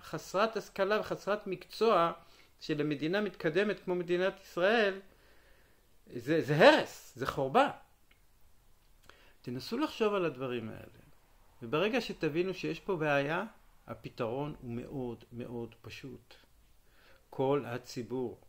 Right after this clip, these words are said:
האנטי דתי, כלומר האנטי הערכים הדתיים,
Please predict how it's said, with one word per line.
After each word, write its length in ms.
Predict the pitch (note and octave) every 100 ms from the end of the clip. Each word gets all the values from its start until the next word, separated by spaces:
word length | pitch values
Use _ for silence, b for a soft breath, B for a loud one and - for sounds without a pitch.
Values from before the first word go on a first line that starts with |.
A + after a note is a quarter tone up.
| -
האנטי 840 | - C#3 - C#3+ C#3+ - D3+ C#3 - -
דתי, 440 | A#2+ B2+ - B2 F2 - - - - - -
כלומר 360 | A#2+ C#3 C#3
האנטי 480 | C#3 C#3+ D3 - D#3
הערכים 540 | C#3 B2 B2 - C#3+
הדתיים, 640 | C#3 A#2+ B2 - C3 A#2